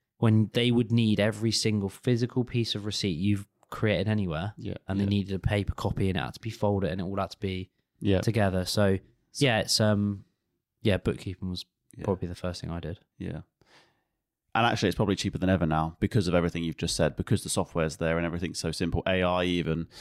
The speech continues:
Speaker 2: it's probably the cheapest it could ever be. So if you're not an accountant, make sure you get a bookkeeper.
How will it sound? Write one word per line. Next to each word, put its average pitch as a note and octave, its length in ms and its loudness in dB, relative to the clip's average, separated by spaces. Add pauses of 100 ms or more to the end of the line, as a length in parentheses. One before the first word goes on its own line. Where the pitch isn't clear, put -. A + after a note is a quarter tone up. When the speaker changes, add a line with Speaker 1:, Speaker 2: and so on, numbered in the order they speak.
(160)
Speaker 2:
it's F2+ 120 -2
probably G2+ 280 4
the F2+ 80 0
cheapest - 400 -2
it - 60 -8
could F#2 100 -4
ever F2 160 -2
be. E2 260 0
So E2+ 400 0 (320)
if - 140 -2
you're A2+ 100 6
not C#3 260 4
an A2 80 2
accountant, F#2 600 2
make G#2 220 2
sure F2+ 260 2
you F#2 80 -2
get E2 160 2
a - 40 0
bookkeeper. - 520 -6